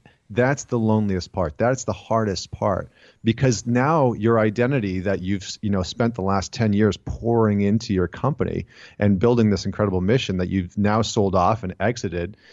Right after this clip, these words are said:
and you leave that, if you're not prepared for what's after the exit, that can create a huge amount of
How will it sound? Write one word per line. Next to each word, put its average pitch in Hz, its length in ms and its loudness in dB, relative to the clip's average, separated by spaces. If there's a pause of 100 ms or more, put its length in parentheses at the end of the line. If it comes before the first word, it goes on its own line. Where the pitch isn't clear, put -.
(160)
and 101 140 -2
you 98 140 -2
leave 117 320 0
that, 90 400 0
if - 180 -2
you're 117 80 2 (160)
not 175 160 0
prepared - 720 -2 (100)
for 113 520 2
what's 104 400 0 (100)
after 127 400 -4
the 104 180 -2
exit, - 460 -4 (580)
that 117 280 0
can 147 120 -4
create 120 280 0
a 98 60 -4
huge 135 340 -2
amount 101 400 0
of 92 400 2